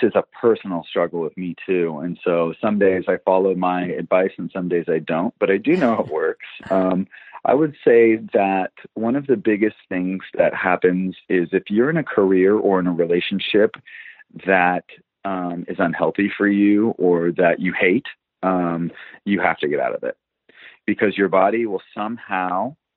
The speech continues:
resist progress. So it'll be in a state of restriction. And then you'll be constantly firing cortisol, which is the hormone to cause you to gain weight.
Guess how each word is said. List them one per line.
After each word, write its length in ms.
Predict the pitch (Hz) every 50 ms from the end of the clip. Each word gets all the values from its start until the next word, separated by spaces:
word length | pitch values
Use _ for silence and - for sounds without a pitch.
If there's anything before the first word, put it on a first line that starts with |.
| _ -
resist 800 | 95 101 101 92 82 - - 107 110 87 - - - - - - - _ _ _ _ _ _ _ _ _ _ _ _ _ -
progress. 460 | - 101 90 87 82 - - - -
So 80 | - 110
it'll 120 | 104 104
be 160 | 98 110 107
in 80 | 98 92
a 80 | 90 -
state 300 | - - 117 110 113 120 -
of 140 | - 92 80 92
restriction. 840 | 92 90 95 - - - - 101 98 - - - - - - - - - _ _ _ _ _ - _ _ - - - - -
And 120 | 104 113
then 140 | 110 107 107
you'll 120 | 104 104
be 120 | 98 98 98
constantly 600 | - - 113 110 104 101 - - 82 87 95 95 -
firing 400 | - 95 95 95 95 92 90 87
cortisol, 600 | - - 107 113 117 107 90 95 90 87 90 87
which 180 | 87 85 -
is 120 | - 85 80
the 80 | 87
hormone 500 | - - - 101 98 95 90 87 85 85
to 60 | 80 -
cause 300 | - - 80 78 78 -
you 80 | 85 80
to 80 | - -
gain 240 | - 85 85 87
weight. 240 | 95 131 147 151 -